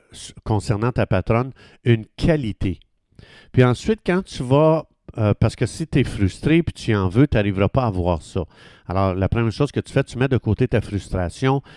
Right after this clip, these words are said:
puis tu demandes à Dieu, « Montre-moi une qualité que ma patronne a. » Puis quand tu, le Se-, le Seigneur te l'a montré,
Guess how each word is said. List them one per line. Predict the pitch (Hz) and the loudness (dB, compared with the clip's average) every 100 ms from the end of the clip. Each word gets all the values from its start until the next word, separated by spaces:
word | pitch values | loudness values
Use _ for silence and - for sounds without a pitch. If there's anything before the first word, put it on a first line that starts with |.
| - | -16
puis | - - | -4 -4
tu | - | 0
demandes | 101 110 | 0 2
à | 95 | 0
Dieu, « | 90 127 | 2 0
Montre-moi | 131 175 147 151 175 - - - | 2 -2 -2 -2 -2 -6 -18 -8
une | 101 | -8
qualité | 104 131 107 98 143 151 | 0 0 2 0 -2 -2
que | - | 0
ma | 98 92 | 0 2
patronne | 110 92 107 98 | 0 0 -2 -4
a. » | - 127 202 - - - | 0 0 0 -12 -14 -10
Puis | 110 | -4
quand | 180 196 | -2 -2
tu, | - - | -6 -6
le | 120 120 | 2 4
Se-, | 113 - 143 - | 2 0 -6 -2
le | 110 | -2
Seigneur | 107 123 147 | 0 0 0
te | - | 0
l'a | 110 107 | 2 2
montré, | 104 98 - 175 | 2 0 2 2